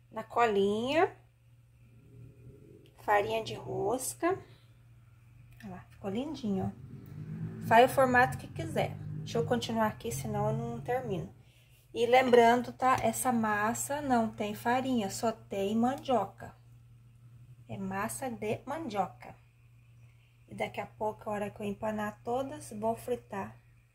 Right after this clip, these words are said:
pra nós experimentar. Terminei. Agora, agora é só fritar. Fiz esse formato, mas esse aqui, ó. Sobrou tudo isso aqui, ó.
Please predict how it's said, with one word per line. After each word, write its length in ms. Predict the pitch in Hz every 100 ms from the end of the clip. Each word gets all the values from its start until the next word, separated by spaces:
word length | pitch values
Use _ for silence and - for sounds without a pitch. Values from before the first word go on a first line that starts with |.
| _
pra 80 | -
nós 300 | 214 214 220
experimentar. 680 | - 226 220 226 - - - _ _ - - - - - _ - - _ _ _ _ _ - - _ _ - - - - - - - -
Terminei. 1300 | 233 220 208 202 208 233 269 294 294 294 302 320 320 - - - - - - -
Agora, 480 | 107 107 107 - - - -
agora 260 | 190 208 214
é 20 |
só 220 | - 202
fritar. 580 | - 247 - - - - -
Fiz 180 | 226 202
esse 200 | 202 -
formato, 760 | - 185 190 202 247 - 320 320 - _ _ _ _
mas 320 | 220 220 220
esse 280 | 214 220 -
aqui, 240 | 233 - -
ó. 60 | - _ _ - _ _ _ _ _
Sobrou 420 | - 220 196 220
tudo 240 | 220 247 240
isso 180 | - 285
aqui, 300 | 285 -
ó. 80 | 202